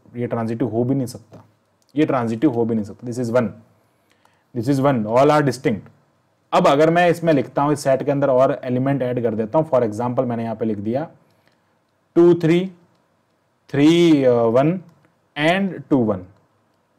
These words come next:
अब देखो ये क्या हो जाएगा, रिफ्लेक्सिव है, यस, तीनों हैं, उसके अलावा आप किसी को भी लो,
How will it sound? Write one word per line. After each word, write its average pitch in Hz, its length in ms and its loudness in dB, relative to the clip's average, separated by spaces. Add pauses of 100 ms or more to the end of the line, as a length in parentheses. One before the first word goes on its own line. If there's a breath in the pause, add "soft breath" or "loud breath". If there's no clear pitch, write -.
(140)
अब 151 140 -2
देखो 139 300 -2 (560)
ये 160 120 4
क्या 175 180 2
हो 165 60 6
जाएगा, 156 400 2 (500)
रिफ्लेक्सिव 165 540 2
है, 113 300 2
यस, - 380 -2 (100)
तीनों 170 300 2
हैं, 208 240 -2
उसके 160 260 -2
अलावा 160 260 6
आप 156 120 2
किसी 156 180 -2
को 170 100 2
भी 160 100 4
लो, 185 160 4